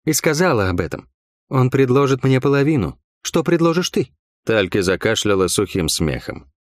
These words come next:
"Думаю, то же, что и он". Ничего. Не слишком щедро с твоей стороны. Зато честно.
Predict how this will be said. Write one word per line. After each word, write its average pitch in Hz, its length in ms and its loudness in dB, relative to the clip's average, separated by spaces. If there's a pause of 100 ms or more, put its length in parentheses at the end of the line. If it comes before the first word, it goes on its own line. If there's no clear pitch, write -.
"Думаю, 143 720 2
то 143 200 0
же, 101 160 0
что 107 260 -2
и 82 120 2
он". 65 380 -4 (560)
Ничего. 170 640 0 (480)
Не 127 220 2
слишком 107 520 -2
щедро 131 480 0
с - 120 -4
твоей 101 280 0
стороны. 76 460 -4 (340)
Зато 185 380 0
честно. - 500 -4